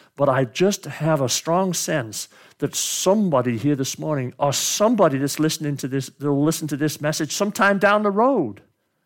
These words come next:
has got something in their spirit that they're too afraid, that they're, they've locked away, that they've put inside their heart, that they're unable to speak it.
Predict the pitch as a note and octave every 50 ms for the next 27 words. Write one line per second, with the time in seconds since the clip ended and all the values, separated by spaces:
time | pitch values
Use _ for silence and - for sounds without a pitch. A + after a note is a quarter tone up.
0 | _ _ _ _ _ _ _ _ - B2+ C3 A#2+ A#2+ - - F3 G3 A3+ C4 C4
1 | C4 B3 - - - - - A3 B3 B3+ A3+ - A3+ A#3 A3 A3 A3 G#3+ G3+ G3+
2 | G3 F3 - - - B3+ C4+ B3+ F#3+ D3 - - - - - - - - - _
3 | _ - F#3+ F3 F3+ - F#3 F3 E3+ - - B3+ B3 B3+ A#3+ A#3+ - C4 B3 A#3
4 | G3 E3 D#3 - - - - _ - G3+ F#3+ G3 G#3+ G3+ - - - - - G3+
5 | F3+ E3+ E3+ F#3+ A#3 C4 C#4 C4 C4+ - - B3+ A3+ A3+ A#3+ B3 A3 F#3 D#3 C#3
6 | B2+ A#2+ - - - _ - G#3 G3+ G3+ G3+ G3 - - - C#4+ C#4+ C#4+ C#4 B3+
7 | - - C4 A3+ A3+ A#3+ A3+ A3+ A#3 A3+ G#3+ F3+ A#3+ A#3 A3 - - - F3 F3+
8 | G3 F#3+ G#3 A3 A3 A#3 C4 C#4 C#4+ D4 C#4+ C#4 C#4+ A#3 C4+ B3+ - B3 A#3+ -
9 | - - - - C#4 E4+ F4+ - - - - - -